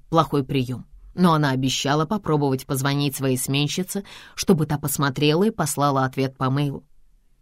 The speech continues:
Эрик бросил пластиковый пакет на письменный стол. Визит к Оскинину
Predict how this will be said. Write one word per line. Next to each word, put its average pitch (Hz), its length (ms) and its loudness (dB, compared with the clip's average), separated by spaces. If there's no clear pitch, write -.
Эрик 196 260 6
бросил 151 540 -2
пластиковый 131 720 -2
пакет 135 400 -4
на 131 100 0
письменный 127 540 -4
стол. 185 340 -6
Визит 220 540 4
к - 120 -6
Оскинину 208 680 2